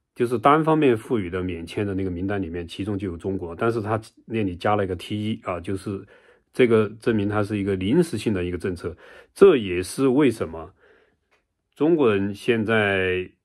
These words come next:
去泰国啊，就是根据那个民-，临时性的免签的政策去泰国是可以续签的啊。三个月，三十天待满了以后，我，我还想再待哈，我可以到移民局去再续三十天啊，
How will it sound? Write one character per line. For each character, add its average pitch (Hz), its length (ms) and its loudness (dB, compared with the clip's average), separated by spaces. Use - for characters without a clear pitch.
去 - 140 -4
泰 117 180 0
国 90 240 -4
啊， 90 360 -4
就 104 120 -8
是 98 200 -10
根 117 180 -4
据 117 100 0
那 113 120 -2
个 101 100 -2
民-， 98 300 -2
临 135 200 4
时 180 140 -4
性 147 180 4
的 113 120 4
免 85 200 -4
签 117 160 -4
的 107 80 0
政 101 160 -4
策 95 140 -6
去 92 140 -10
泰 98 160 -6
国 82 260 -12
是 - 160 -10
可 - 160 -2
以 104 80 0
续 104 200 -6
签 120 240 -2
的 107 100 -2
啊。 85 280 -14
三 143 400 4
个 131 140 4
月， 127 220 0
三 147 240 4
十 123 100 -2
天 110 220 0
待 117 200 2
满 92 200 -4
了 98 100 0
以 87 60 -2
后， 101 120 -2
我， 87 400 -4
我 - 100 -18
还 117 180 4
想 117 160 2
再 104 140 0
待 87 240 -2
哈， 82 140 -6
我 87 100 -6
可 95 140 -8
以 90 40 -2
到 98 160 -2
移 90 80 -6
民 101 160 -4
局 90 240 -10
去 87 380 -12
再 92 300 -4
续 - 360 -10
三 85 240 -8
十 80 80 -12
天 80 240 -12
啊， 80 80 -14